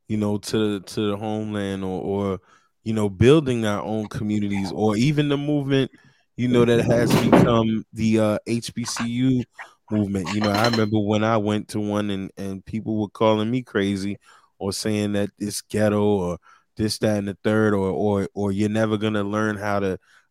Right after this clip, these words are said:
operate in a world with white people. No, actually,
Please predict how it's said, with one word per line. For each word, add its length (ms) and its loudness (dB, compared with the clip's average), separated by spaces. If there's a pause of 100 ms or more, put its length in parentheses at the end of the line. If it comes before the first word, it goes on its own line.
operate 500 2
in 160 -6
a 60 -4
world 360 2
with 160 -4
white 220 0
people. 340 -6
No, 240 4
actually, 640 0